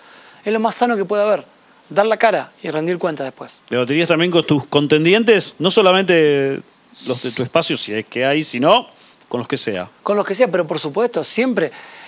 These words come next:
Speaker 1: Creo que ahora en las paso hay que hacerlo entre los adversarios de las paso, porque, bueno, se elige entre distintos espacios. Y después en la general, por supuesto, es lo más sano.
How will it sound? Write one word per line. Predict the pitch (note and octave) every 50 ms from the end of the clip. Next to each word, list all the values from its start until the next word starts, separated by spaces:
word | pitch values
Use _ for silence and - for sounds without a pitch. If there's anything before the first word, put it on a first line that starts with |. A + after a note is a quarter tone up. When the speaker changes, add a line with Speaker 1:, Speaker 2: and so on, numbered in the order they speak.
| - _ -
Speaker 1:
Creo | - C#4 B3+
que | A#3
ahora | A3 A3
en | G#3+
las | G3+ -
paso | - B3+ C#4 C4 - G#3 E3 D3 C#3+ -
hay | G3+ F#3+
que | F#3+
hacerlo | F3 - A3 A#3+ B3 A#3+ G#3 F3+ F3 F#3+
entre | E3+ D#3+ D3+
los | D3 C#3 D3+
adversarios | C#3+ C#3 C#3 - F#3 F3 D#3+ D3
de |
las | D3 D3+ -
paso, | - C#4 C#4+ A3 - E3 D3
porque, | - - E3 D#3 D3+ C#3+ - - D3+ D3 D3 D3 C#3+ C#3+ C#3+ C#3+ C#3+ C#3+ C#3+ D#3
bueno, | G#3 A3+ F#3+ D3+
se | - - C#3+
elige | D3 E3+ F#3+ - - F#3+ F3 D#3+ D#3
entre | D3+ C#3+ C#3+ C#3 C#3+
distintos | C3 - E3 D#3 D3+
espacios. | C#3+ C3 - A#3 C4 A#3 - D#3+ C3+ A#2+ - _ - - - - - -
Y | F3+
después | F3 - C4
en | C4 C4+
la | A3
general, | - G3+ A3 B3 A#3
por | - A3 F3
supuesto, | - - D#3 C#3+ B3+ B3 - G3+ D#3 - - - - - - - -
es | A#3
lo | G#3 G#3+
más | A3 G3 -
sano. | - A3+ G3 D3 B2 -